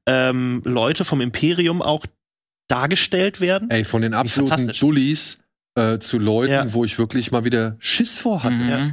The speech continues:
Speaker 2: So, ja. Allein wenn hier Mira, äh, wundervoll
Speaker 1: Ja.
Speaker 2: gespielt und, äh, wirklich, was die Frau da macht, wie heißt sie? Moment, ich muss, ich will den Namen nicht unterschlagen.
Speaker 3: <laughs>
Speaker 2: Ähm,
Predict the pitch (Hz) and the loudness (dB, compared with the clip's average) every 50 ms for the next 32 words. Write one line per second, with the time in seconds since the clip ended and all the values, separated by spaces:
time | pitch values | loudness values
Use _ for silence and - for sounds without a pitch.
0 | 143 - - 120 107 104 104 113 131 131 120 131 139 165 185 196 185 180 180 175 | -4 -4 -2 0 2 2 2 2 2 2 2 2 2 2 2 2 2 2 2 2
1 | 156 165 180 180 175 170 160 156 170 202 208 180 147 147 170 196 190 - _ _ | 2 4 4 4 2 2 2 2 2 2 2 4 4 4 2 0 -2 -6 _ _
2 | _ _ _ _ _ - 127 127 127 131 131 131 131 127 - 92 - _ _ - | _ _ _ _ _ 0 2 2 4 4 4 2 2 0 -2 -6 -10 _ _ -6
3 | 107 120 143 175 190 190 180 - - 175 170 170 160 156 120 117 104 160 170 175 | -2 2 2 4 4 2 0 0 0 2 2 2 2 2 0 0 2 2 2 4
4 | 175 180 185 170 - - - 139 139 139 135 - - 127 123 165 175 - - - | 4 2 0 -2 -6 -4 -2 0 0 0 0 -2 -2 0 0 0 0 0 -4 -6
5 | - - - _ _ - 127 123 - 156 - - 135 139 160 165 156 147 160 180 | -12 -18 -20 _ _ -2 -2 0 0 -2 -2 0 0 2 2 2 2 2 2 2
6 | 180 - - 131 123 123 131 135 147 147 - - - 147 139 143 139 131 135 147 | 0 0 -2 -4 -2 0 0 0 0 0 -2 -2 0 0 0 0 0 0 0 0
7 | 156 156 - - 123 - - 135 131 - - - - 95 - - 120 120 120 123 | 0 -2 -4 -8 -8 -6 -6 -6 -6 -4 -6 -8 -8 -8 -6 -4 -2 -2 0 0
8 | 127 131 135 135 135 135 139 135 - 135 143 147 143 - - 143 135 139 143 143 | 0 0 0 -2 -2 -2 -2 -2 -2 -2 0 0 0 2 2 2 2 2 2 2
9 | 151 151 151 139 117 - _ _ - 143 147 - - - - - - 131 131 131 | 0 0 0 0 -2 -2 _ _ -6 -6 -4 -4 -4 -4 -4 0 2 2 4 4
10 | 131 131 131 131 131 131 131 127 120 | 4 4 2 2 0 0 -2 -4 -6